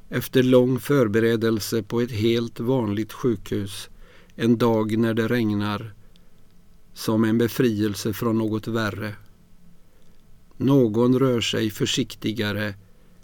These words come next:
i en nästan omärklig sorg.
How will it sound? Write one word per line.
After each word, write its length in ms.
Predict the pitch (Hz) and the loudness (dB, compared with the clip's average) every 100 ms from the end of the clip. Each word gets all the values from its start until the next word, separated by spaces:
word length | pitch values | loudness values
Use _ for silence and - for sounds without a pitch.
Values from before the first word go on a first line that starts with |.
| - - _ - | -20 -20 _ -4
i 160 | 110 | 0
en 100 | 113 | 2
nästan 540 | 123 113 - 110 107 - | 2 0 -6 -4 -4 -4
omärklig 840 | 135 123 107 107 98 98 - 107 101 | -2 0 2 0 -2 -6 -6 -6 -6
sorg. 560 | - 120 110 95 107 | -4 -2 -2 -6 -12